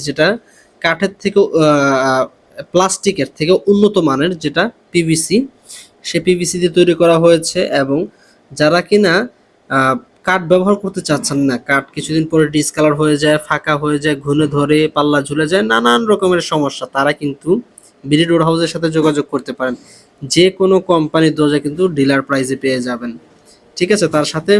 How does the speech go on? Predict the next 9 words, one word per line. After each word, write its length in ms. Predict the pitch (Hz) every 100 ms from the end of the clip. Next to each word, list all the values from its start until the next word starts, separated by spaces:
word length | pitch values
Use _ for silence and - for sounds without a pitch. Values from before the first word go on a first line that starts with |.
| 208
ফ্রি 160 | - 220
ডেলিভারিতে 520 | 196 185 165 160 139 127
পাবেন। 260 | 127 120 123 - _ _ _ _
কেমন? 240 | 190 214 156 -
এই 60 | 165
দরজাগুলো 440 | 175 185 190 196 165
আড়াই 180 | 160 165
ফিট, 160 | 196
সাত 220 | - 180